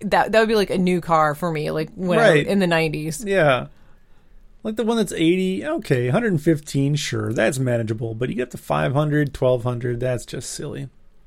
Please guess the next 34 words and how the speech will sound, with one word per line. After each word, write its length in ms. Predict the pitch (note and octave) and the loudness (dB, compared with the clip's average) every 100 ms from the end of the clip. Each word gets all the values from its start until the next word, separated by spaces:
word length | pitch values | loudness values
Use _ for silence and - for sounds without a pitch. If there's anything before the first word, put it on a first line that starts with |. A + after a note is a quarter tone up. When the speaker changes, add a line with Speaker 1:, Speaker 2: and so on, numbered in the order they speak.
| - - - - - - - - - - - - - - - - - - - - - - | -20 -20 -20 -20 -20 -20 -20 -20 -20 -20 -20 -20 -20 -20 -20 -20 -20 -20 -20 -20 -20 -12
Speaker 1:
For 160 | - | -6
something 340 | F#3 F#3+ E3+ F3 | -2 -2 -2 -4
that's 160 | D#3+ - | -4 -6
ugly. 420 | E3 D#3 E3 D#3 - - - - - - | -6 -4 -4 -8 -14 -20 -20 -20 -20 -4
Speaker 2:
Then, 200 | D#3 D#3 | 2 4
yeah, 200 | E3 C#3 | 4 4
that's 160 | A2+ A#2 | 2 -4
Speaker 1:
It's 80 | A#2+ | 0
Speaker 2:
just 160 | A3+ A3 | 2 6
Speaker 1:
not 120 | A3+ | 6
even, 160 | G#3+ G#3 | 6 2
like, 120 | F3+ | 0
a 80 | F3+ | 0
classic 440 | - E3+ - F#3 | 2 2 2 -6
piece 200 | - D#3+ | -2 0
that's 140 | D#3+ - | 0 0
gonna 180 | E3+ D#3 | 0 0
last 300 | D#3 D#3+ - | -2 -2 -4
forever. 340 | - D#3 D#3+ | -4 -2 -2
Here's 260 | E3 A3+ A3 | 0 2 2
a 60 | |
Speaker 2:
Right. 80 | E3+ | 4
Speaker 1:
twelve 200 | E3+ C3+ | 6 8
hundred 220 | B2 F3 | 6 2
dollar 380 | E3+ D#3+ D#3+ D#3+ | 2 2 2 0
sweater 360 | D#3+ - E3 D#3+ | -4 -4 -2 -2
that's 220 | D#3+ D#3 | -4 -8
gonna 180 | - D#3+ | -8 -8
last 320 | D#3+ C#3 D3+ | -6 -6 -8
for 120 | - G#3 | -4 0
Speaker 2:
Yeah. 320 | D3+ E3 - - - | 2 0 -4 -10 -16
Speaker 1:
a 60 | - | -12
season. 480 | - - F#3 - D#3 - - - - - - - - | -10 -12 -12 -12 -14 -16 -20 -18 -16 -16 -18 -16 -2
Speaker 2:
Oh, 340 | A3+ A3 C#3 | 4 6 4